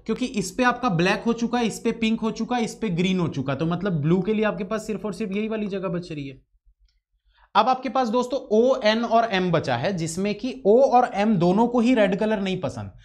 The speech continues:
तो अगर ओ को रेड नहीं पसंद, एम को रेड नहीं पसंद, तो definitely रेड कलर जो होगा वो एन को पसंद होगा। अब ओ को अगर व्हाइट नहीं पसंद, ओ को अगर व्हाइट नहीं पसंद,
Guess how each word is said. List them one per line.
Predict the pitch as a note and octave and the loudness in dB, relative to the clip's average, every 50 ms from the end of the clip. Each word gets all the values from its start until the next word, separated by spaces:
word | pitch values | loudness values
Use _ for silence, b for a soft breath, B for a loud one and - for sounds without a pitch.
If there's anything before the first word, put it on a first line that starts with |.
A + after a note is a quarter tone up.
| b b b | b b b
तो | G3 | -2
अगर | G3 A3+ | 0 0
ओ | - - - G#3 B3 C4 | 0 0 2 2 2 4
को | C4+ D4 D4 | 4 2 4
रेड | B3 G#3+ G3+ F#3 F3+ | 4 4 4 4 2
नहीं | E3+ D#3 C#3 - | 2 0 0 -2
पसंद, | B2 A2+ - A#2 B2 E3+ G3 - - _ - _ - - - _ - G3+ | -4 -6 -8 -8 -8 -8 -10 -12 -14 _ -20 _ -20 -20 -20 _ -2 0
एम | A3+ B3+ C#4+ D#4 | 2 2 2 2
को | D4+ D4 | 4 4
रेड | C#4+ B3 A3 G3+ F#3 | 4 4 4 2 2
नहीं | E3+ E3+ D#3 | 0 0 -2
पसंद, | - C#3+ B2 - E3+ F3+ | -4 -6 -6 -4 -6 -4
तो | G#3+ | -2
definitely | F#3+ F3 E3+ F3+ F#3 F#3 F3+ F3+ G3+ G#3+ E3+ | -2 -2 -2 -2 -2 -4 -4 -4 -2 -2 -2
रेड | D3 D#3+ F3 F3+ G3 G3 | 0 0 0 -2 -2 -2
कलर | G#3+ G#3 G3+ F#3 | -2 -2 -2 -2
जो | E3+ G#3 | -2 -2
होगा | F#3 F#3+ F#3+ G3+ G3+ | -2 0 2 2 2
वो | G3+ G#3+ - F3+ | 0 -2 -2 -2
एन | F3 F3+ F#3+ | -2 0 0
को | F#3 G#3 G3 | -2 -4 -4
पसंद | F3+ - - G#3+ G#3 G3+ | -4 -4 -4 -4 -4 -2
होगा। | G#3 G#3 G#3 A3 A3 A3 - - _ _ _ _ b b b b b | -2 -2 -2 -2 -4 -4 -8 -20 _ _ _ _ b b b b b
अब | B3 C4 A#3+ A#3+ - G#3+ | 0 0 0 0 2 4
ओ | B3+ D#4 D#4 | 6 6 6
को | D#4 E4 | 4 4
अगर | D#4+ D4+ D4 C#4 A#3+ | 4 4 4 4 2
व्हाइट | G#3+ G#3+ A#3 C4 C4 B3 | 4 2 2 2 0 0
नहीं | A3 A3 A3 F#3 | -2 -2 -2 -2
पसंद, | F#3 E3 - - C3 B2 C3+ - - - - - - | -2 -4 -4 -4 -6 -6 -8 -10 -14 -18 -16 -8 -2
ओ | F#3+ A#3 A#3 | 0 0 0
को | A#3 A#3 | 2 0
अगर | G#3 G#3+ F#3+ | 0 0 0
व्हाइट | F3+ E3+ E3 F3+ F3+ F3+ | -2 -2 -2 -2 -2 -4
नहीं | E3 D3 D3+ | -4 -4 -4
पसंद, | - C3+ B2 - B2+ D3+ - | -6 -8 -8 -6 -8 -8 -10